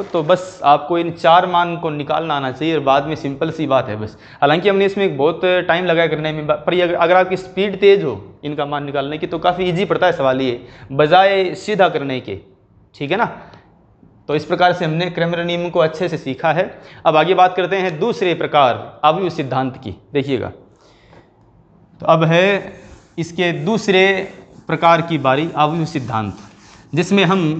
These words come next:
सारणिक के माध्यम से नहीं बल्कि मैट्रिक्स के माध्यम से ही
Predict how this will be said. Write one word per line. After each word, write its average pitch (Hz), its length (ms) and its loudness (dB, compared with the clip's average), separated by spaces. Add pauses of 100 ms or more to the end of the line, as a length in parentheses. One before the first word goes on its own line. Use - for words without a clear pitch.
(280)
सारणिक 156 440 0
के 196 220 2
माध्यम 170 340 0
से 165 140 -4
नहीं 160 280 -2 (380)
बल्कि 170 400 -2
मैट्रिक्स 160 480 0
के 208 120 0
माध्यम 156 340 0
से 175 160 -4
ही 143 240 -2